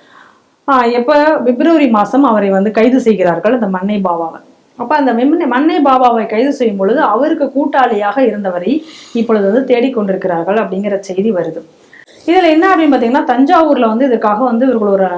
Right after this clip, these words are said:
அறக்கட்டளை வைத்திருந்தார்கள். அந்த அறக்கட்டளை மூலமாக பல பேரை வந்து இவர்கள், அதுல பல இளைஞர்களை மூளை செலவை செய்து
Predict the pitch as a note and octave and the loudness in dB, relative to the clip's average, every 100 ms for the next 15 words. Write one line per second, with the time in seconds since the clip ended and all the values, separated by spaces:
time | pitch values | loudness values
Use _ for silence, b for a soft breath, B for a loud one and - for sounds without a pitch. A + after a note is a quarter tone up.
0 | F#3+ - G#3+ C4+ D4+ A3+ G#3+ F#3+ F#3+ G3 | -8 -2 -2 0 -2 -2 0 0 0 -2
1 | F#3+ F3+ C#4 D#4+ B3 G#3 F#3+ B3 - D#4+ | -2 -2 -2 0 -2 -2 0 0 0 -2
2 | C#4 B3+ A3+ G#3 G3 G3 F3+ B3+ E4 B | -2 0 0 0 -4 -4 -6 -4 -6 B
3 | B B B B3+ A#3+ C4 C4+ D4 D4+ A#3 | B B B 0 2 2 4 2 2 2
4 | A3 D4 B3+ A3 G#3 G3+ F#3+ - G#3+ G#3+ | 0 0 0 0 0 0 -2 -2 -4 -2
5 | G#3 G3 G3 G3 A3 B3+ A#3+ G#3+ G3 G3 | -2 0 2 2 2 2 0 0 -2 0
6 | A#3 B3 A3+ F#3+ F3+ F3+ F3 G3+ E4 | 0 0 0 -2 -4 -6 -6 -4 -4